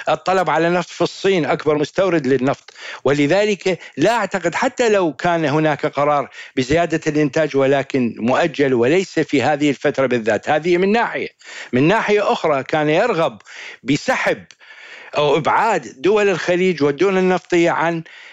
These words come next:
روسيا من خلال أوبك بلاس، وهذا أيضًا لم يحصل. ولكن بالتأكيد سيكون هناك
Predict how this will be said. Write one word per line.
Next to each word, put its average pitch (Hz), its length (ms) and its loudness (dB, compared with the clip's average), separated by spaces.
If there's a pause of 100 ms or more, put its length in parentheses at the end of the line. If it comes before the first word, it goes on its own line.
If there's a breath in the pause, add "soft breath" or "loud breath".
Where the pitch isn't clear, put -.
(160 loud breath)
روسيا 143 600 0
من 143 120 0
خلال 160 520 0 (140)
أوبك 151 460 -2
بلاس، 110 300 -2
وهذا 165 480 0
أيضًا 175 260 0
لم 165 240 2
يحصل. 156 420 0
ولكن 180 480 0
بالتأكيد 180 540 -2
سيكون 156 460 0
هناك 160 540 0